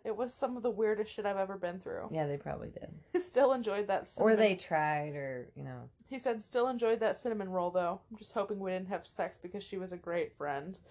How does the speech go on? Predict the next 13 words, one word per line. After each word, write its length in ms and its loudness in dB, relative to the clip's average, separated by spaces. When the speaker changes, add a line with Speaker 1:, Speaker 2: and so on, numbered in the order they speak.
Speaker 2:
Well, 380 4
it 120 -8
doesn't 240 -4
matter 300 2
'cause 100 -8
they 100 -6
don't 180 -8
remember. 640 -10
So 180 -8
whatever, 560 -4
get 100 -2
over 300 -4
it. 100 -10